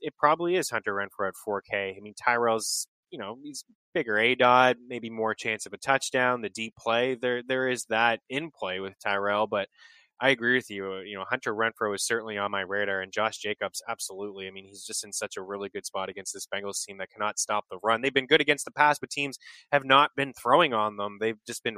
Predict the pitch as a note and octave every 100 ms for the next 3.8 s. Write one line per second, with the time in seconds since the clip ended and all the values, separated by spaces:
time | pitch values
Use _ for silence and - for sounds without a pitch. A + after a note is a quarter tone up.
0 | F#2 A2 C3 A2+ G#2 G2+ G2+ G2 - G#2
1 | F#2+ F#2 G#2 G2+ F#2+ - F#2 - - -
2 | - E3+ F#3 D#3+ E3 D3+ C3 C#3 C3+ B2
3 | B2+ C3 B2 A2 A#2 A#2+ A#2 A2+